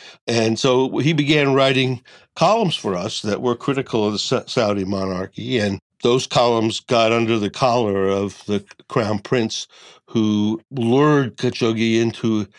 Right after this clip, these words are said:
one of the Saudi consulates in Istanbul, um,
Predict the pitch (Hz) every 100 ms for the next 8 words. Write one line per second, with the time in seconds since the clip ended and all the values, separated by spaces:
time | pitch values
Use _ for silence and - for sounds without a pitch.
0 | - - _ - - 117 123 123 104 104
1 | - 120 110 113 104 104 - - 131 135
2 | - 110 101 - - - 120 104 107 131
3 | - 113 107 107 110 117 107 101 98 101